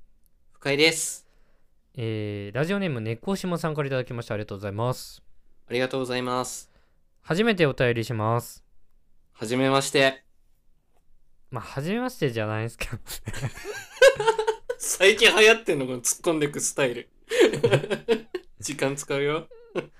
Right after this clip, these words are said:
Speaker 2: えー、先日病院に通院したら、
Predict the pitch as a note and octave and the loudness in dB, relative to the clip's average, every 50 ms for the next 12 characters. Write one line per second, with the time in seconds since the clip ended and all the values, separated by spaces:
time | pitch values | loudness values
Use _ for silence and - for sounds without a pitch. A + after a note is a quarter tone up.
0 | - - _ - - - - - - _ _ C3+ B2 A#2+ A#2 A#2 A#2 - F3+ G3 | -20 -20 _ -20 -20 -20 -20 -20 -20 _ _ -6 -4 -4 -4 -4 -2 -2 -4 0
1 | G3 G#3+ G3 - G3+ F3+ E3 F3 E3+ E3+ E3+ F3 F3 F3 E3+ E3+ E3 E3 E3 E3 | 0 -2 -2 -2 -6 -2 2 4 4 4 4 2 2 0 -2 -2 -2 -4 -4 -4
2 | E3 E3 D3 - - - D3 D3 D3+ D#3 D#3 D#3 D3+ D3 - - C3+ A2 G2+ G2 | -4 -4 -6 -10 -6 -4 -2 -2 0 -2 -2 -4 -6 -6 -4 -4 -4 -2 -2 -2
3 | G#2 G#2 G2+ G2 F2+ - | -2 -2 -4 -6 -8 -12